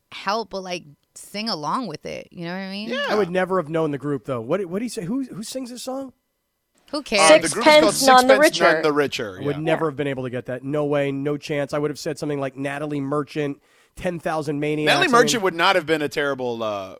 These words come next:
Speaker 2: call,
Speaker 3: Yeah.
Speaker 2: at least.
Speaker 3: You know, Belinda Carlisle. I would never have come up with six pens and five pencils. I would never have been able to do any of that.
Speaker 2: Yeah.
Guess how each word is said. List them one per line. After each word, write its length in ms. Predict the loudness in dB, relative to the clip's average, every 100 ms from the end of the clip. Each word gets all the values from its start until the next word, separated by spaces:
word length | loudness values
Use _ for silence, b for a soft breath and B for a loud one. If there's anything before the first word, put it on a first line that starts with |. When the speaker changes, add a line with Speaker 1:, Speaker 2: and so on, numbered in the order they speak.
| _
Speaker 2:
call, 400 | -8 -6 -6 -12 _ -12
Speaker 3:
Yeah. 220 | -10 -8
Speaker 2:
at 40 |
least. 300 | -12 -16 -20
Speaker 3:
You 60 | -16
know, 80 | -12
Belinda 340 | -8 -6 -6
Carlisle. 720 | -6 -2 -2 0 -2 0 0
I 80 | -2
would 140 | -4 -4
never 340 | -4 -2 -2
have 80 | -4
come 160 | -4
up 160 | -4 -4
with 160 | -8 -8
six 260 | -12 -12
pens 540 | -12 -6 -4 -4 -6 -8
and 220 | -10 -8
five 260 | -6 -6
pencils. 480 | -4 -8 -6 -6 -6
I 80 | -4
would 120 | -4
never 160 | -4 -6
have 80 | -6
been 80 | -6
able 180 | -6
to 60 | -8
do 160 | -8 -8
any 100 | -10
of 100 | -14
that. 140 | -16 _ _ _ _ _ _ _ _ -20
Speaker 2:
Yeah. 220 | -20 -18